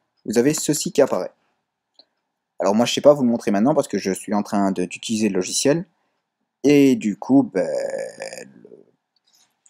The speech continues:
QuickTime Player fait en sorte d'être invisible. Donc actuellement j'ai une petite fenêtre ici.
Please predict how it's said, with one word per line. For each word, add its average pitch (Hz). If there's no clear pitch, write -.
QuickTime 120
Player 110
fait -
en 123
sorte -
d'être 131
invisible. 143
Donc 92
actuellement 107
j'ai 123
une 139
petite -
fenêtre 101
ici. 107